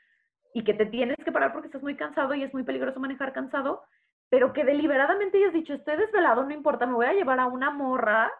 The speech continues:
con la que estoy tratando de quedar bien", en teoría. Este, <laughs>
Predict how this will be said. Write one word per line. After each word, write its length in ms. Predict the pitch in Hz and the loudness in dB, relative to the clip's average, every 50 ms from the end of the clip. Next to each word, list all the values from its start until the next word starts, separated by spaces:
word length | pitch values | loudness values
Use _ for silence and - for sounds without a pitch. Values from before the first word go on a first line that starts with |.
| _ _ _ | _ _ _
con 120 | - 247 | -6 -4
la 120 | 233 233 226 | -4 -4 -4
que 60 | 254 | -6
estoy 180 | 220 - 208 202 | -6 -4 -4 -2
tratando 400 | 214 240 269 277 285 285 285 302 | -2 -2 -2 -2 -4 -4 -2 -2
de 80 | - 294 | -2 -2
quedar 360 | - 208 196 196 202 208 220 | 0 0 2 2 2 0 -2
bien", 420 | 214 220 180 175 175 208 285 403 - _ _ _ _ _ _ _ _ _ _ _ _ _ _ _ - | -4 -4 -4 -4 -4 -6 -8 -12 -14 _ _ _ _ _ _ _ _ _ _ _ _ _ _ _ -14
en 100 | 165 160 | -12 -10
teoría. 260 | 156 139 - - - _ _ _ _ _ _ _ _ _ _ _ _ - | -10 -10 -10 -12 -18 _ _ _ _ _ _ _ _ _ _ _ _ -6
Este, 760 | - - 202 135 - - - 180 175 170 170 170 160 - - | -4 -4 -4 -4 -6 -8 -4 -2 -2 0 -2 -2 -4 -4 -4
<laughs> 360 | 269 - - - - - - | -4 -4 -4 -6 -10 -16 -20